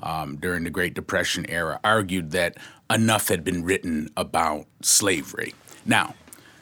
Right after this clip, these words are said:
I'm not saying that his argument was totally accurate, because we can still continue to write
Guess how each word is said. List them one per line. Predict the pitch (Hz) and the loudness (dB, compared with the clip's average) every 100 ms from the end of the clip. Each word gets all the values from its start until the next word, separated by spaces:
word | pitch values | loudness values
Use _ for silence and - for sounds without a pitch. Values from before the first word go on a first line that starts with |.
| - - | -20 -4
I'm | 85 120 | 0 4
not | 127 120 - | 6 6 4
saying | 143 123 117 | 6 6 4
that | 107 107 - - | 2 0 -2 -4
his | 104 107 - | -2 0 4
argument | 131 135 113 107 95 90 - - - | 6 6 4 2 2 0 -8 -14 -6
was | 98 - | -2 2
totally | 107 92 90 90 | 2 2 0 0
accurate, | 85 78 76 - | 0 -2 -8 -6
because | 92 90 87 - | -6 -4 -4 -6
we | 90 113 | -6 -4
can | 95 | -2
still | - 110 98 | 0 0 -2
continue | 95 90 98 90 85 | -2 -2 0 0 -2
to | - | -4
write | 85 87 85 | -2 -2 -2